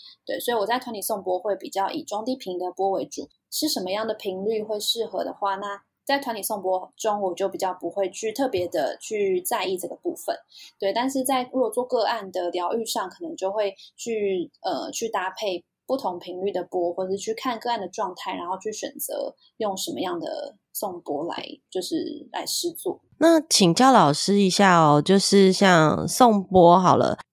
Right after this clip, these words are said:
Speaker 2: 就是在个案跟团体之间，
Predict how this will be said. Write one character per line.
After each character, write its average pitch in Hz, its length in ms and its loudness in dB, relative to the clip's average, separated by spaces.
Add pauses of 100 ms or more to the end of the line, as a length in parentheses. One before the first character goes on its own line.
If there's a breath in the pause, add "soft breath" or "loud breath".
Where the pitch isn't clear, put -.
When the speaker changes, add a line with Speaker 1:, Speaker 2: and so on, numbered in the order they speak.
Speaker 2:
就 302 120 8
是 302 240 8
在 269 260 8
个 262 260 8
案 233 280 8
跟 208 180 6
团 175 260 6
体 165 180 2
之 160 160 0
间， 160 500 6